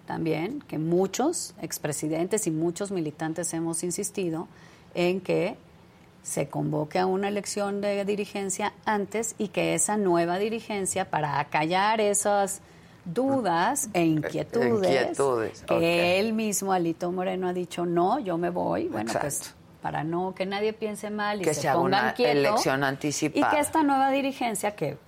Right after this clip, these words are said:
Speaker 1: es, será la responsable después del veinticuatro, pues te acompañe en toda la construcción de la alianza, ¿no?
Speaker 2: Ok.
Speaker 1: Eso no ha sucedido, no quieren que suceda y por eso persiste la duda.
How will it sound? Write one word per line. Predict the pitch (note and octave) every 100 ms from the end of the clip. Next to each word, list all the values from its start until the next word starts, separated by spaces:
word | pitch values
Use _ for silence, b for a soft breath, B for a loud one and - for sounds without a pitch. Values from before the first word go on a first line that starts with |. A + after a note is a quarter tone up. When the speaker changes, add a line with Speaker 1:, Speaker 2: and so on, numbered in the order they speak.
| - - -
Speaker 1:
es, | - D#3+ E3+
será | - D#3+ F3 G#3
la | A#3
responsable | B3 A#3+ A#3+ A#3+ A#3 G#3+ A3
después | A3 A3+ - G3+ G3
del | G#3
veinticuatro, | G#3 G#3+ A3+ A#3 G#3+ E3 E3 - B B B B B B -
pues | G#3
te | -
acompañe | F3 E3+ D3+ F3 E3 E3 D#3 D#3
en |
toda | D3+ D#3+ E3
la | E3 D3+
construcción | D#3 - C#3+ - D3+
de | D3+ C#3+
la | A2
alianza, | - - - - -
¿no? | A2
Speaker 2:
Ok. | F#2 F#2 G2
Speaker 1:
Eso | G3 G3
no | G3 F3+
ha |
sucedido, | F3 - F#3+ B3+ B3 B3 C4 - - - -
no | F3 D#3+
quieren | D3+ F3+ F3 F3 F3
que | F#3
suceda | G#3 - A#3 A#3 A#3+ A#3 - -
y |
por | G3+ F#3+ F3
eso | F3 G#3+
persiste | G#3 A3 G#3+ G#3 - G#3+
la | A#3
duda. | C4 A#4